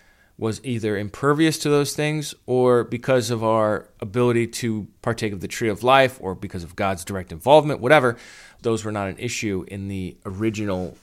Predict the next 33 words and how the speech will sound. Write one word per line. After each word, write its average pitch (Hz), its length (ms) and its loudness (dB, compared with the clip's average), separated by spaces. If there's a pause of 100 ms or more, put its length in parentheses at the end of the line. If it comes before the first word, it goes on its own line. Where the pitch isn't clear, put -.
situation. 95 680 -6
So 92 160 -4
I, 113 160 4
I 147 80 4
don't 131 140 4
wanna 110 180 0
get 95 160 -8
too 110 120 -8
specific 98 500 -6
on 90 140 -6
that, 98 200 -4
but 107 80 0
I 113 80 4
will 147 180 6
say 127 220 2
this, 120 320 2 (560)
that 123 380 2 (640)
in 143 100 0
addition 139 460 6
to 123 100 -2
those 120 220 4
physical 120 840 0 (320)
abnormalities 113 1080 2
or 101 100 -10
flaws 131 880 0 (300)
or 101 180 -6
problems 139 920 2 (200)
that 98 160 -6
we 98 120 -8
face, - 480 -4 (600)
we 123 120 -4
have 120 260 4
moral 117 720 2